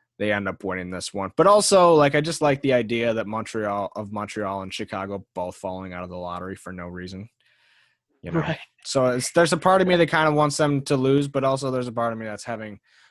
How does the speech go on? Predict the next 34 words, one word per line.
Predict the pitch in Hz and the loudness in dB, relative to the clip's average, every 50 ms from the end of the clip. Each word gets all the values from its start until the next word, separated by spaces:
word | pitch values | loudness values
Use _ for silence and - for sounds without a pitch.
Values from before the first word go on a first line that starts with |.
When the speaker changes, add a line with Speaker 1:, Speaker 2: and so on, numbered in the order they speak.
| _ _ | _ _
Speaker 1:
fun | - - 160 160 151 143 | -2 2 2 2 4 4
watching | 139 139 139 139 139 - 143 135 | 4 4 4 2 2 0 -2 -2
them | 135 131 131 127 | -2 -2 -2 -2
and, | 127 135 135 135 | -4 -4 -6 -6
and | 98 131 135 135 | -6 -6 -6 -4
having | 131 - 160 160 175 165 147 | -2 -2 -2 0 0 -2 -4
fun | 139 - 156 156 156 147 135 120 | -2 0 0 0 2 0 0 0
watching | 127 131 135 135 - 143 131 123 113 | 2 2 2 2 0 -4 -6 -6 -8
Carey | - - 135 131 120 104 | -6 -6 -4 -4 -4 -6
Price, | 95 - - 123 131 123 107 101 - - - - _ - - - - _ _ _ - | -8 -8 -4 -2 0 0 -2 -4 -8 -10 -12 -14 _ -20 -20 -20 -20 _ _ _ -4
but | 170 | 0
also | 214 247 294 - 311 262 | 0 2 2 2 2 2
having | 247 240 247 247 226 196 | 2 2 2 2 -2 -2
fun | - 208 214 226 226 208 | 0 2 4 4 4 4
watching | 190 196 208 202 - 214 214 208 | 2 2 2 2 0 -4 -8 -6
Carter | - 220 220 233 233 208 | -4 -2 -2 0 0 0
Hart. | 160 214 247 233 - - | 2 2 0 0 -2 0
I | 135 | 0
mean, | 160 170 160 | 0 2 2
like, | 156 156 165 | 2 2 2
this | 196 - - | 2 0 -2
is | |
just, | 214 - 208 190 - 170 | -4 -4 -4 -4 -2 -2
it's | 170 156 - | -4 -4 -2
been | - 190 190 185 | 0 0 2 2
a | 160 | 0
great | 139 120 127 147 156 165 156 - | -2 0 0 2 2 2 0 -2
series | - 156 156 160 160 151 | -4 -2 -2 -2 -2 -4
for | - 135 | -4 -4
goaltending, | 113 135 143 147 143 - 151 147 151 143 | -2 0 0 0 0 -2 -2 -2 -2 -4
the | 123 117 | -4 -6
five | - - 143 147 151 139 - | -2 0 2 2 2 0 -2
three | 143 143 139 127 | -2 -2 -2 -2
score. | - - - 139 139 143 147 147 147 147 139 | -4 -4 -2 2 2 4 4 4 2 2 -2